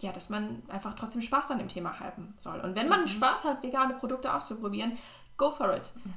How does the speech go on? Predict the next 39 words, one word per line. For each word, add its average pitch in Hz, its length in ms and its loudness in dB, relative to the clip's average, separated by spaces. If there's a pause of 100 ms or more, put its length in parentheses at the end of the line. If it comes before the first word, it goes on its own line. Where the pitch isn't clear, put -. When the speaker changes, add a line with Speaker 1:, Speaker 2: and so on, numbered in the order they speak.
Speaker 1:
Auch 220 120 4
wenn 285 100 8
das 320 140 2
in 285 80 -2
Plastik 320 440 4
ist, 254 280 -2
hat 233 100 -2
es 226 100 -2
einen 226 120 2
besseren 247 320 0
Impact, 233 340 -6
als - 160 -8
wenn 208 80 -2
das 220 140 -2
zum 233 120 -8
Beispiel 226 260 -6
ein 247 60 -10
Fleischprodukt - 1200 -6
ist. - 220 -12 (240)
Speaker 2:
Ja. 196 360 -8 (720)
Als - 140 -2
du 302 60 -2
es 294 100 -2
gerade 247 180 2
so 247 80 0
erzählt 254 320 -4
hast, 247 240 -2 (200)
habe 214 140 0
ich 233 100 -6
irgendwie 233 260 2
so 208 120 -6
das 196 140 -8
Bild 247 240 -2
in 233 180 0
den 233 40 0
Kopf 233 200 -2
bekommen 220 280 -4
einer 190 160 0
Null-Diät. 190 720 0